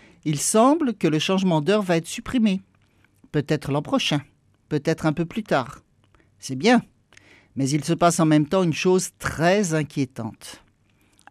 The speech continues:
Apparemment, les gens se demandent si c'est l'heure d'hiver ou l'heure d'été qu'il faut garder en permanence. C'est stupéfiant. C'est la preuve qu'on vit de plus en plus à l'écart de la nature.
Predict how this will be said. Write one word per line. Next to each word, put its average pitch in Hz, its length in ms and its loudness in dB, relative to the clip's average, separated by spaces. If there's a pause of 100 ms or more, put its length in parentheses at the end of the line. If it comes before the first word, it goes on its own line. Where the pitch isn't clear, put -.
Apparemment, 165 640 0 (480)
les 156 180 2
gens 220 240 4
se 262 160 -2
demandent 180 640 0
si - 180 -6
c'est 147 220 0
l'heure 185 320 2
d'hiver 165 640 -4 (140)
ou 226 220 4
l'heure 202 340 2
d'été 170 480 -2 (320)
qu'il 180 160 -2
faut 180 180 0
garder 151 540 -2
en 185 100 0
permanence. 190 720 -2 (540)
C'est 156 220 -2
stupéfiant. 147 720 -6 (720)
C'est - 180 0
la 151 120 4
preuve 202 500 2
qu'on 156 120 -2
vit 156 160 -2
de 131 120 -2
plus 240 340 -2
en 180 80 0
plus - 420 -6 (100)
à 156 100 0
l'écart 160 400 0
de 156 100 -2
la 147 120 0
nature. 143 600 -6